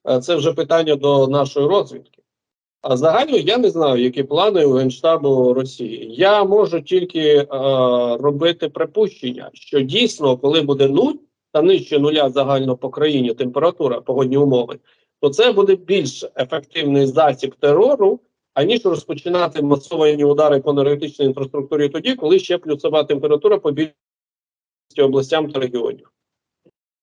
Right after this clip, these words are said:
А, тому саме нижче нуля — це, е, той момент, коли буде найбільший ризик розпочатку їх масованих нальотів та ударів.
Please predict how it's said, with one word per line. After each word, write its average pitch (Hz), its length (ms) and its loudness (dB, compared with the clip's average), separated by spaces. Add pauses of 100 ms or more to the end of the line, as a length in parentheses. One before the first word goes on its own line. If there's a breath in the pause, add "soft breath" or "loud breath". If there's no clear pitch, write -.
А, 135 220 2
тому 180 280 -2
саме 208 340 2
нижче 190 320 0
нуля — 226 360 4
це, 196 260 0
е, 185 40 0 (880)
той 156 480 2 (140)
момент, 165 440 0
коли 156 260 -2
буде 165 320 -2
найбільший 147 640 0
ризик 160 440 0
розпочатку 147 720 -2
їх 143 240 -6
масованих 143 580 0
нальотів 147 480 -2
та 131 120 -2
ударів. 120 420 -4